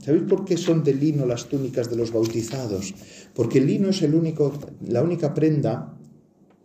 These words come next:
si hay alguien que sepa, me lo, me corrige, me puede corregir, ¿eh? Pero yo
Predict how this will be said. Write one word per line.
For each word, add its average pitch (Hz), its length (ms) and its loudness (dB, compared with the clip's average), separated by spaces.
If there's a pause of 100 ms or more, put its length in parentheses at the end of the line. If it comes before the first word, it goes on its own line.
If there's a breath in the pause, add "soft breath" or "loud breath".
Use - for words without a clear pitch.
(280)
si - 280 -2
hay 107 160 4
alguien 107 260 0
que 101 120 -4
sepa, 117 300 -4
me 101 140 -2
lo, 85 160 -2
me 92 340 -2
corrige, 98 440 0
me 92 100 0
puede 110 140 2
corregir, 117 420 0
¿eh? - 80 0
Pero 104 160 0
yo 117 180 4